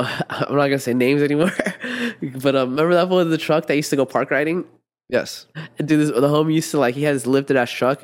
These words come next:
Speaker 1: and we would just take it through a
Speaker 2: Which
Speaker 1: park.
Speaker 2: one, though? There were four of 'em. There were, like,
Speaker 1: A lot
Speaker 2: four
Speaker 1: of
Speaker 2: or
Speaker 1: 'em.
Speaker 2: five, all of 'em,
Speaker 1: A lot
Speaker 2: like,
Speaker 1: of 'em
Speaker 2: to
Speaker 1: did it.
Speaker 2: Peak Park.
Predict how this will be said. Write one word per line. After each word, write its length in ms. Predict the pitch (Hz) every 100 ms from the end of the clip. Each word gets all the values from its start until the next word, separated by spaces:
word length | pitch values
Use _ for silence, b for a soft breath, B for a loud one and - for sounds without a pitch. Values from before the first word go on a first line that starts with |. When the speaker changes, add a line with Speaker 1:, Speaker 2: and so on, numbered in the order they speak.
| -
Speaker 1:
and 100 | 117
we 60 | 123
would 100 | 123
just 160 | 123 -
take 200 | 135 131
it 100 | -
through 80 | 131
a 20 |
Speaker 2:
Which 140 | 147
Speaker 1:
park. 120 | 113
Speaker 2:
one, 160 | 123 139
though? 160 | 113 95
There 120 | 113
were 80 | 120
four 280 | - 123 107
of 80 | 95
'em. 100 | 95
There 100 | 117
were, 60 |
like, 120 | 120 139
Speaker 1:
A 20 |
lot 160 | 139
Speaker 2:
four 100 | 123
Speaker 1:
of 60 | 117
Speaker 2:
or 20 |
Speaker 1:
'em. 40 | 113
Speaker 2:
five, 240 | 113 104
all 220 | 101 120
of 60 | 110
'em, 60 | 98
Speaker 1:
A 40 |
lot 60 | 117
Speaker 2:
like, 80 | 123
Speaker 1:
of 40 | 120
'em 60 |
Speaker 2:
to 80 | 117
Speaker 1:
did 20 | 113
it. 120 | -
Speaker 2:
Peak 200 | 123 107
Park. 340 | 110 110 120